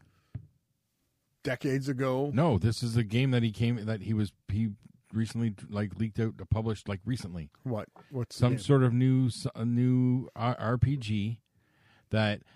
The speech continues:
Speaker 2: um, when you're going through the race se-, section, there is clear description of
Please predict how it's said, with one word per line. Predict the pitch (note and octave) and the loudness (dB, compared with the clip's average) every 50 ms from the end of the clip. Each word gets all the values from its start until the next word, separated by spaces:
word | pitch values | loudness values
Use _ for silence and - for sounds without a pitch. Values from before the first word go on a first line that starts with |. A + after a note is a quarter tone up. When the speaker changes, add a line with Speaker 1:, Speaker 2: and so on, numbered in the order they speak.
| _ - - - - - - | _ -20 -18 -18 -16 -12 -6
Speaker 2:
um, | G#2+ G#2+ G#2+ G#2 G2+ G2+ F2 G#2 | -2 0 0 0 0 -2 -2 0
when | G#2 G#2+ G#2+ | 2 2 2
you're | G#2 G2+ G2 | 2 0 0
going | F2+ G#2 A2+ A#2 A#2 A2 | 0 0 2 2 2 0
through | - - A2+ A2+ G#2+ G2 | 0 0 0 2 2 4
the | G2 G2+ G2 F#2+ F#2 E2+ - - _ _ | 2 2 0 0 -2 -4 -6 -10 _ _
race | - E2+ F#2 G#2 G#2+ A#2 A#2 A2+ - | -8 -4 -2 0 0 0 0 -2 -4
se-, | - - - A#2+ A#2+ - - | -8 -2 -2 -2 -2 -2 -6
section, | - - - A#2+ B2 A#2+ - - D#3 E3 E3+ D#3+ C#3+ - _ _ _ - - - - - _ _ | -10 -4 -2 -2 -2 -2 -4 -4 -2 -2 -2 -4 -8 -12 _ _ _ -20 -20 -20 -20 -20 _ _
there | A2 A2 G#2+ G#2+ G2+ | 0 2 2 2 0
is | G2+ G2+ G2 F2+ - - - - | 0 -2 -2 -2 -6 -14 -18 -16
clear | - A#2 B2 B2+ B2+ C#3 C#3+ | -8 -2 0 0 2 2 2
description | C3 C#3 A#2+ - - - B2 A#2 - - - A#2+ A#2 A2 - | 0 0 -2 -2 -2 -2 -2 -2 -2 -2 0 0 0 -2 -2
of | G#2+ G#2 G#2 G2+ G#2 G2+ G2 F2+ - | -2 0 0 0 0 0 -2 -2 -6